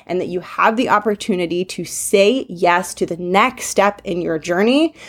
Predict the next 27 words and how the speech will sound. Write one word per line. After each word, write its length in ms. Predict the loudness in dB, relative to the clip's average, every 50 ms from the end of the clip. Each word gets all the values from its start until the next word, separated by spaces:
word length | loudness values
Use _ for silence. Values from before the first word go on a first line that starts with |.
| -18 _
which 240 | -2 -2 -2 0 0
will 120 | -2 -2 0
be 280 | 0 0 0 0 -4 _ _ _ _ -4 0
finding 480 | 2 4 6 6 6 6 6 6 6
your 180 | 6 6 6 4
voice 480 | 4 2 2 4 4 4 4 2 -2 -6
and 260 | -8 -6 -6 -6 -4 -2
learning 320 | -2 0 2 2 0 0
how 260 | -2 -2 -2 0 0
to 180 | -2 -2 -6 -8
feel 340 | -6 -4 -4 -4 -4 -6 _
stronger 640 | -14 -14 -10 -4 0 2 2 4 4 4 2 2 2 0
and 140 | -4 -4
more 140 | -4 -4 -6
confident 640 | -8 -8 -4 -2 0 0 2 2 2 2 2 0 -2 _ -2
in 320 | 2 4 4 4 4 2 0
those 320 | 2 4 4 4 4 2 -2
meeting 300 | -4 0 2 4 4 4
rooms. 360 | 4 2 -2 -4 -8 -16 -20 -20 _ _ _ _ _ _ _ _ _ _
That 220 | 0 2 4 4 4
is 100 | 4 4
the 140 | 2 0 2
first 340 | 2 4 4 4 4 2
announcement. 640 | 0 2 2 2 2 0 -2 -4 -8 -10 -12 -12 -14 _ _ _ _ _ _ _ _ _
The 100 | -2 -2
second 520 | -2 -2 -2 2 2 2 4 4 2 2 4
announcement 840 | 4 2 2 2 0 -2 -4 -4 -4 -2 -2 -2 -2 -6 -10 _